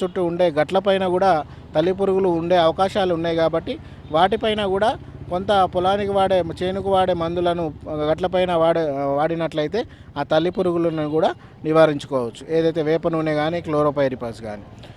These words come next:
ఇకపోతే మరి ప్రస్తుతం అయితే ఆత్మాహుతి బాడీలుగా చనిపోతాయి, ఉధృతి అనేది రాదు. So, పోయిన సంవత్సరం చూసినట్లయితే ఈ జూలైలోనే ఈ గులాబీ రంగు పురుగు ఉధృతి కనబడడం జరిగింది. తర్వాత మనకు సాధారణంగా అలా పోయిన సంవత్సరం అక్టోబర్,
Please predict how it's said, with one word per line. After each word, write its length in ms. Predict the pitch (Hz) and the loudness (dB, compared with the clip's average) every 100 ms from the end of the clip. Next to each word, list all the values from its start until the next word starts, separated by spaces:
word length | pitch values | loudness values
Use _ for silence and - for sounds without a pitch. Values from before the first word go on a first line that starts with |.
| - | -12
ఇకపోతే 640 | 165 220 214 226 247 262 - - - - | -2 2 4 4 4 2 0 -12 -20 -4
మరి 500 | 170 190 185 180 175 170 - - - - | 0 2 2 2 0 -4 -14 -18 -12 -4
ప్రస్తుతం 420 | 170 214 214 214 | -2 0 -2 0
అయితే 400 | 202 202 269 262 - | -2 0 -2 -2 -6
ఆత్మాహుతి 500 | 170 180 208 208 208 | -2 -2 -2 -2 -2
బాడీలుగా 460 | 196 185 190 190 208 202 | 2 2 4 0 -2 -2
చనిపోతాయి, 480 | 175 180 180 175 226 | -4 -2 -2 0 -2
ఉధృతి 400 | 196 165 175 190 | -2 -4 -4 0
అనేది 260 | 185 185 165 | 0 2 2
రాదు. 320 | 156 151 120 - - - - | 4 2 0 -12 -20 -8 0
So, 80 | 180 | 2
పోయిన 300 | 190 208 226 | 4 2 4
సంవత్సరం 500 | 226 220 220 214 190 | 2 2 0 0 0
చూసినట్లయితే 680 | 196 202 185 185 190 262 | 0 -2 0 0 2 2
ఈ 40 | 185 | 2
జూలైలోనే 800 | 180 196 220 220 220 233 196 196 - - - | 4 6 6 6 2 2 0 -2 -8 -20 -8
ఈ 80 | 175 | -4
గులాబీ 340 | 170 202 208 | 4 6 6
రంగు 220 | 208 208 202 | 4 2 0
పురుగు 280 | 202 196 | 2 4
ఉధృతి 300 | 180 190 190 | 4 2 -2
కనబడడం 480 | 175 170 180 180 180 | 0 2 2 2 0
జరిగింది. 480 | 160 160 160 165 262 - - - | 0 0 0 -4 -6 -8 -20 0
తర్వాత 440 | 185 202 240 247 247 | 4 6 4 4 2
మనకు 420 | 247 226 226 269 | 2 0 -2 -2
సాధారణంగా 720 | 220 202 208 202 202 214 208 | 2 2 4 2 -2 -2 0
అలా 360 | 180 180 185 | 0 0 0
పోయిన 300 | 175 190 196 | -2 -2 -4
సంవత్సరం 420 | 196 196 175 202 240 | -4 -4 -6 -6 -6
అక్టోబర్, 680 | 175 - 220 208 202 180 | -8 -2 0 4 4 2